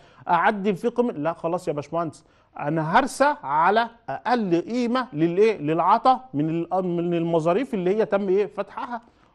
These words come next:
طيب، بعد جوات يا باشمهندس، تعال نشوف مع بعض كده هوت الخطوات ديت إيه اللي ه-، اللي هنعملها. تعديل قيمة العطاء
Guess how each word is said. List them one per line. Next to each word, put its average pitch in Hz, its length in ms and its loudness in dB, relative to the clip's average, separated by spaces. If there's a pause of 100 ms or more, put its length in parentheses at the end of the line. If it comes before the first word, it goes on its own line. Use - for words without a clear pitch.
طيب، 127 240 -4 (500)
بعد 175 240 -2
جوات 180 260 -2
يا 147 40 0
باشمهندس، 135 580 -8 (200)
تعال 196 260 -6
نشوف 214 340 -6
مع 175 200 -2
بعض 202 260 0
كده 170 180 -4
هوت 202 300 0
الخطوات 156 460 -4
ديت 175 380 -2 (380)
إيه 180 80 4
اللي 180 160 0
ه-، 147 120 -2
اللي 131 580 -2
هنعملها. 147 640 0 (400)
تعديل 214 480 2
قيمة 240 440 0
العطاء 151 500 0